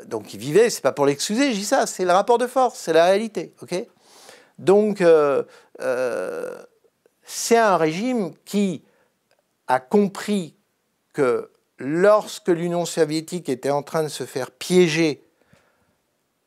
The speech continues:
par le monde occidental, rappelez-vous la période Reagan notamment, lui, il voulait pas suivre le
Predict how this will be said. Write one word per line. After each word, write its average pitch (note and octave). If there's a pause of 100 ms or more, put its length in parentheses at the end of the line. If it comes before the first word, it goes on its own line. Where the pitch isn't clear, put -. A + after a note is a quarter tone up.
(140)
par D#3+
le C3+
monde B2+
occidental, D3+
rappelez-vous A#2+
la A#2
période A#2
Reagan C3
notamment, A#2+ (920)
lui, F#3 (360)
il C3+
voulait C3+
pas D3+
suivre D3 (600)
le A2+